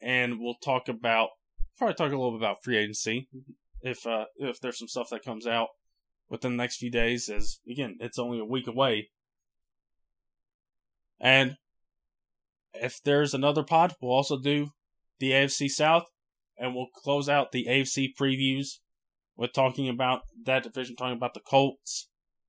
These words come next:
Jaguars, the Texans, and the Titans. And we'll hash that out on Friday if we do another pod. So that'll do it for us here,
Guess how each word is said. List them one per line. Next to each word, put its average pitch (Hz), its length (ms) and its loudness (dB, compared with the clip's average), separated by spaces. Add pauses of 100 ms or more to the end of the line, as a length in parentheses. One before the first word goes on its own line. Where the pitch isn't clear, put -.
(540)
Jaguars, 135 800 2
the - 80 -20 (100)
Texans, 131 720 -4 (240)
and 117 120 -10
the - 100 -18
Titans. 107 480 2 (180)
And 107 300 -10 (880)
we'll 123 160 0
hash 139 260 2
that 131 180 0
out 123 280 6 (340)
on 123 180 -4
Friday 120 340 2
if 113 100 -6
we 110 100 -6
do 113 140 -2
another 107 300 -2
pod. 107 300 6
So 107 280 0 (640)
that'll 170 320 10
do 170 260 8
it 165 80 2
for 170 400 4
us 156 380 6
here, 165 280 6